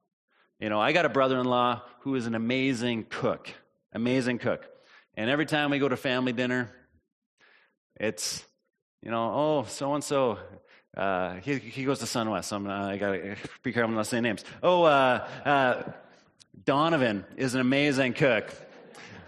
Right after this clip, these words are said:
Um, and I can make Kraft dinner." That's like, that's like my level. Um, and he's doing, like, five-course meals, pairing wines with different foods. And,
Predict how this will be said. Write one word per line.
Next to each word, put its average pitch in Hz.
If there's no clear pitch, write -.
Um, 113
and 147
I 160
can 170
make 151
Kraft 131
dinner." 113
That's 123
like, 127
that's 127
like 120
my 123
level. 113
Um, 107
and 107
he's 120
doing, 117
like, 104
five-course 113
meals, 107
pairing 107
wines 104
with 98
different 104
foods. 104
And, 90